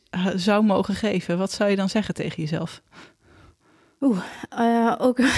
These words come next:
Speaker 2: <laughs> ook een moeilijke. Ehm, ja, misschien niet zo druk maken over dingen. Eh, het, het komt wel goed. <laughs>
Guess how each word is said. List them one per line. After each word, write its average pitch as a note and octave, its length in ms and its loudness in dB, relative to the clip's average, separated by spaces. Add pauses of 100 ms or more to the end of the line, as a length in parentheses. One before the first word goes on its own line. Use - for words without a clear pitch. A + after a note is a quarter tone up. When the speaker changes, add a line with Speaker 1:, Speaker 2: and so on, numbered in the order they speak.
(240)
Speaker 2:
<laughs> B3 360 -2
ook B3 220 0
een B3 80 2
moeilijke. B3 580 2 (640)
Ehm, A#3 760 2 (1400)
ja, A#3 300 2
misschien G#3+ 260 -6
niet A#3+ 100 0
zo A#3 120 -4
druk A#3 260 0
maken B3+ 360 2
over C4 260 2
dingen. C4 460 4 (180)
Eh, A3+ 300 0
het, A3 160 -6 (180)
het - 140 -20
komt G#3 160 -4
wel G3 100 -8
goed. - 340 -4 (460)
<laughs> B3+ 340 2